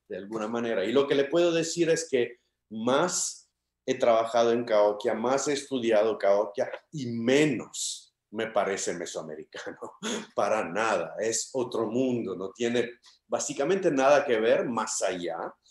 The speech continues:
de algunos elementos que son compartidos por muchos grupos indígenas de toda América. Y hay dos elementos importantes. Uno, el maíz.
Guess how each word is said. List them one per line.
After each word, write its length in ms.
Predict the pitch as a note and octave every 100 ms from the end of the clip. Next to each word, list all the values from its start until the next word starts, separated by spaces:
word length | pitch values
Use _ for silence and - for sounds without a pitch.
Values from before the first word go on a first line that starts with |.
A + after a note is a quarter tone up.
| - _ _
de 140 | G#2+
algunos 500 | F#2 F#2 B2+ D#3+ D3+
elementos 600 | B2 G2 G#2 A2 A2+ A#2 -
que 120 | F#2
son 360 | - G2+ G2 F2 _ _
compartidos 920 | - G#2 F2+ F#2 E2+ - F2 F2+ G#2+ -
por 140 | F2 E2+
muchos 360 | F2+ F2+ F2+ E2+
grupos 380 | F#2 - F2
indígenas 640 | E2+ E2 E2+ F#2 E2 D#2 -
de 100 | D#2
toda 280 | - F#2 F#2
América. 600 | G2 E2+ F2+ - E3 - - - - - _ _ _
Y 420 | G#3+ G#3+ A3+ A3+ _ _ _ _ _ _ _ _ _
hay 240 | D#3 D#3 D3
dos 300 | F#3 F#3 E3+
elementos 600 | B2 A2 G#2+ G2+ G#2 -
importantes. 800 | G#2 F#2 F2 - D#2 _ _ - _
Uno, 240 | D3+ F#3+
el 100 | G#3+
maíz. 600 | G#2 E2+ E2 E3 - -